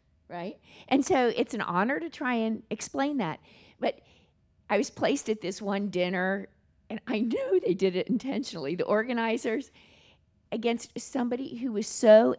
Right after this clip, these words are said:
anti-Christianity, anti-faith. He was a leader in the gay community, a brilliant psychologist. So he sits down next to me. I'm at this table. He sits down next to me, and I introduce myself, blah, blah, blah, where I'm from. And he said to me,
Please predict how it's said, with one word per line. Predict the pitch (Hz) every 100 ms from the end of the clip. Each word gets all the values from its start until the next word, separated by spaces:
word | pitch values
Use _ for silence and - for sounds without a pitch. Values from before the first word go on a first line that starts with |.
| -
anti-Christianity, | 208 226 247 233 202 190 190 214 - _ _ - 202 - 196 175 170 180 175 175 -
anti-faith. | 190 262 277 233 214 190 185 180 190 - - - -
He | 214
was | 202 190 185 - -
a | 190
leader | 202 214 220 233 240 -
in | 202 196 190 190 190
the | 180
gay | 175 185 226
community, | - 254 240 240 226 226 226 - _ - - _ _ _
a | 208
brilliant | 190 254 254 -
psychologist. | - - 165 151 147 - - _ -
So | 220
he |
sits | - 403 -
down | 262 233
next | 214 - -
to |
me. | 165
I'm | 170
at | 175
this | 196 -
table. | 160 165
He | 175
sits | - -
down | 233 214
next | 170 -
to | -
me, | 196 190 - - - -
and | 160
I |
introduce | 180 180 180 170
myself, | 170 170 143 143
blah, | 151
blah, | 151 151
blah, | 170 180 175
where | 165 135
I'm | 147
from. | 214 214 202 190 214 - - _ -
And | 254
he | 226
said | - 185
to | 165
me, | 165